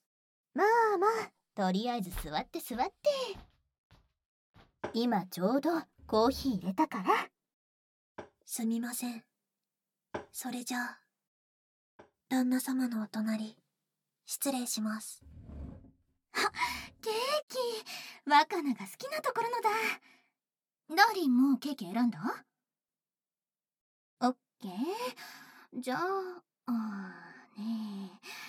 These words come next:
Speaker 1: え、若菜は、これ？お姉ちゃんとゆまちゃんは？
Speaker 2: ゆまはどれでも、どれも美味しそうですから。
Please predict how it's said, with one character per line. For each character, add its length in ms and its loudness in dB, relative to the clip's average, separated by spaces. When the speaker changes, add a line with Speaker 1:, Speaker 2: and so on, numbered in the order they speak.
Speaker 1:
え、 40 -4
若 380 -4
菜 320 2
は、 920 -6
こ 220 0
れ？ 160 -4
お 140 6
姉 80 4
ち 60 -4
ゃ 80 0
ん 60 -4
と 120 2
ゆ 140 8
ま 100 2
ち 100 -6
ゃ 40 -4
ん 100 -12
は？ 140 -2
Speaker 2:
ゆ 140 0
ま 160 4
は 140 2
ど 140 4
れ 120 2
で 120 0
も、 280 0
ど 100 4
れ 140 4
も 260 4
美 100 4
味 60 -4
し 40 -6
そ 220 0
う 40 2
で 100 0
す 100 -4
か 140 0
ら。 260 0